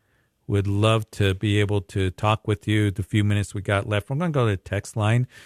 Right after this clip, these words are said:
Sometimes we don't always get to go to the text line, but somebody just texted in, um, that, uh, their spouse left them, and, um,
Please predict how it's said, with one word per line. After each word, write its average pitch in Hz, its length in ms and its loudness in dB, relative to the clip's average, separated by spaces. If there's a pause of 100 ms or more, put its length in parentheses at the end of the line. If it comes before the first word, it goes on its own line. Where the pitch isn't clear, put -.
(160)
Sometimes 120 500 0
we 104 100 -2
don't 107 200 0
always 107 300 2
get - 200 -6
to 110 80 -8
go 104 180 0
to - 160 -8
the 101 120 0
text - 380 -6
line, 101 300 0
but 95 220 -4
somebody 101 440 0
just 98 280 -8
texted - 380 -8
in, 95 320 0 (460)
um, 95 680 -2 (100)
that, 92 360 0 (180)
uh, 92 280 -4
their 90 180 -4
spouse 95 500 -2
left 95 320 -6
them, 131 300 -2 (560)
and, 90 420 -2
um, 90 640 -2